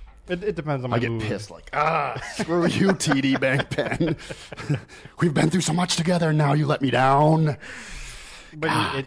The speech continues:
Speaker 1: it's, it's a time, and it's, it's a time of passing, um,
Speaker 2: Mm.
Speaker 1: almost a little bit of mourning, and then you move on to the next one. And the thing about it is, and this is my secret, and I'm letting everybody know, that the best pen that I've used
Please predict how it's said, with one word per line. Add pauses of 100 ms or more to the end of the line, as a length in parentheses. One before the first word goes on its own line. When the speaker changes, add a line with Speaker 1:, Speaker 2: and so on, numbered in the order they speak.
Speaker 1:
it's,
it's
a
time,
and (140)
it's,
it's
a
time
of
passing,
um, (380)
Speaker 2:
Mm. (640)
Speaker 1:
almost
a
little
bit
of
mourning,
and
then
you
move
on
to
the
next
one. (880)
And
the
thing
about
it
is, (320)
and
this
is
my
secret,
and
I'm
letting
everybody
know, (440)
that
the
best
pen
that
I've
used